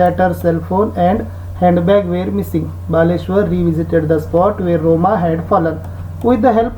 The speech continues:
of railway employee, he was able to recover some of her belongings ಅಂತ ಇತ್ತು. ಇನ್ನು ಕ್ವೆಶ್ಚನ್ ನಂಬರ್ ಟ್ವೆಂಟಿ ತ್ರೀ ದಲ್ಲಿ What was there in the mysterious parcel?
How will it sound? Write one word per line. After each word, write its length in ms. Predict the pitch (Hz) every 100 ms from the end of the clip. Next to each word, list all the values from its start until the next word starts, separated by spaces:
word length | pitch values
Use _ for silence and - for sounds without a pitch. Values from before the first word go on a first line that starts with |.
| 269
of 60 | 240
railway 280 | 214 208 214 220
employee, 340 | 180 190 208 202
he 80 | 196 180
was 160 | 185 190 - 170
able 200 | 170 185 202
to 60 | 185
recover 360 | 175 165 175 185 180 -
some 160 | 165 165
of 80 | 185 - 269 - - - -
her 140 | 240 254 190
belongings 480 | 190 190 185 180 156 156
ಅಂತ 140 | 151 214
ಇತ್ತು. 200 | 160 - - - - - -
ಇನ್ನು 120 | 226 240
ಕ್ವೆಶ್ಚನ್ 260 | 269 302 262
ನಂಬರ್ 200 | 233 233
ಟ್ವೆಂಟಿ 240 | 233 190 208
ತ್ರೀ 100 | 196 190
ದಲ್ಲಿ 220 | 214 208 202 - - - - - - - - -
What 240 | 226 247
was 180 | 294 311 214
there 180 | 220 220
in 100 | 208 196
the 100 | 208 220 185
mysterious 560 | 180 180 220 214 196 - -
parcel? 500 | - 175 - 196 202